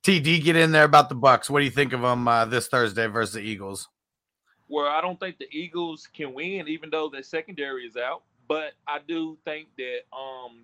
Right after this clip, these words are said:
Speaker 2: that you can play, uh, your starters from, um, Philly. But, um, t-, Tom was gonna play. This is Tom Brady. You know, he's tougher than what people know. He's, he's ice in the hand. That doesn't bother me. He's gonna play. I'm still firing up all the regular guys: Leonard Fournette,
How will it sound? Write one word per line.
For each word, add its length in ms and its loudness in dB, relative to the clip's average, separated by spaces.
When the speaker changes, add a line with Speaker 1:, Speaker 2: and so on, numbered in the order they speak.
Speaker 2:
that 160 -16
you 80 -12
can 180 -14
play, 480 -4
uh, 360 -2
your 120 -10
starters 480 -2
from, 260 -10
um, 280 -12
Philly. 320 -14
But, 180 -2
um, 240 -8
t-, 100 -16
Tom 400 -4
was 140 -20
gonna 180 -18
play. 300 -10
This 180 -14
is 100 -16
Tom 340 -4
Brady. 420 -6
You 100 -12
know, 120 -6
he's 180 -10
tougher 280 0
than 120 -6
what 140 -8
people 220 -10
know. 280 -6
He's, 260 -10
he's 340 -14
ice 260 2
in 60 -12
the 140 -2
hand. 300 -6
That 120 -4
doesn't 240 -8
bother 260 -2
me. 140 -12
He's 180 -20
gonna 200 -8
play. 420 -6
I'm 140 -6
still 260 -8
firing 320 -4
up 100 -10
all 260 -4
the 100 -10
regular 340 -12
guys: 360 -6
Leonard 300 -14
Fournette, 440 -14